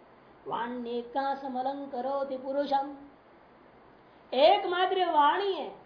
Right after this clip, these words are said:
जो इस पुरुष को अलंकृत करती है। कौन सी वाणी? जो कोई भी वाणी निकालियां दे रहा है, उसे क्या मतलब? वो वाणी से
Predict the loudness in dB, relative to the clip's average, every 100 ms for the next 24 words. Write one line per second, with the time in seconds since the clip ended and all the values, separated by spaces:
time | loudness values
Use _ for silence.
0 | -20 -12 -6 -6 -6 -10 -10 -12 -14 -12
1 | -12 -14 -16 -18 -20 -20 -20 -20 -20 -20
2 | -20 -20 -20 -20 -20 -20 -20 -20 -20 -4
3 | -2 0 0 -2 -2 -2 -4 -6 -12 -18
4 | -20 -20 -20 -20 -20 -20 -20 -20 -2 0
5 | 0 0 -2 0 0 2 -2 4 4 4
6 | 2 2 4 6 6 6 2 -2 -18 -2
7 | 2 2 2 2 2 0 2 0 0 -8
8 | -20 -16 -8 -2 -2 -2 -6 -8 -12